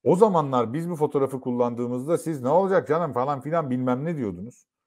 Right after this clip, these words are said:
Üstelik bunda da öyle de bir şey yok bu arada yani. Hani kongreye gitmeler, onunla işte oy kullanmalar falan filan yok şu an yani. Ya bu rezillik, şu rezilliğe,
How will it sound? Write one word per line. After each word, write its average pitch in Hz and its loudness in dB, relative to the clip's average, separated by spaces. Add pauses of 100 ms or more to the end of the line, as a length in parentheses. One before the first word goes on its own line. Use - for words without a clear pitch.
(440)
Üstelik 131 -2
bunda 180 8
da 147 2
öyle 147 6
de 156 4
bir 131 -2
şey 127 0
yok 123 2
bu 90 0
arada 78 -4
yani. 73 -16
Hani 87 -6 (140)
kongreye 113 0
gitmeler, 156 -2
onunla 107 -4
işte 104 -10
oy 104 0
kullanmalar 143 -2
falan 117 -6
filan 165 -6
yok 117 6
şu - -10
an 73 -14
yani. - -20 (1400)
Ya 120 -2
bu 208 2
rezillik, 127 -2 (880)
şu 262 2
rezilliğe, 170 2